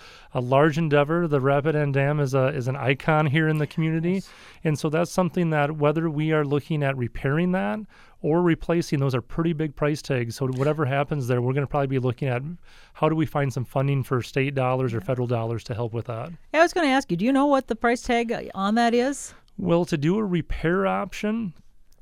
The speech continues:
Speaker 1: um, approximately probably around fifteen million dollars to do a repair.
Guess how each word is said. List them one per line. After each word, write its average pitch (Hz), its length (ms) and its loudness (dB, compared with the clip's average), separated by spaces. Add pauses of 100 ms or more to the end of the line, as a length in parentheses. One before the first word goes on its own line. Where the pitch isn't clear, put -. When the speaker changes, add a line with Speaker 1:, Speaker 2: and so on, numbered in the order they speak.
(160)
Speaker 1:
um, 139 380 4
approximately 175 500 -2
probably 170 220 0
around 147 180 2
fifteen 165 420 -2
million 151 300 2
dollars 127 440 0
to 135 100 -6
do 127 240 2
a 127 40 2
repair. 117 640 -4